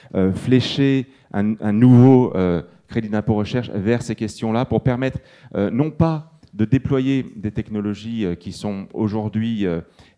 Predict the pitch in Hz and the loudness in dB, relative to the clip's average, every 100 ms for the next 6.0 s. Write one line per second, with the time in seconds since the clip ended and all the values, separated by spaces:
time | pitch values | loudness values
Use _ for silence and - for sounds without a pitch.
0 | _ 127 120 131 135 160 147 127 104 104 | _ -2 0 -4 -2 -2 -2 -4 -2 0
1 | 101 - - 120 110 135 139 160 151 104 | 0 -4 -6 -6 -4 -6 -2 -2 -2 -4
2 | 98 101 - 107 101 95 90 87 101 - | -8 -10 -10 -8 -4 -4 -4 -6 -8 -8
3 | 113 104 110 113 107 - - - 127 - | -6 -4 -4 -2 -4 -6 -8 -4 -6 -2
4 | 98 101 104 120 123 98 104 98 87 80 | -2 0 0 0 0 0 -4 -6 -10 -10
5 | 80 92 95 98 92 87 113 180 139 - | -8 -8 -6 -6 -6 -6 -4 -6 -8 -14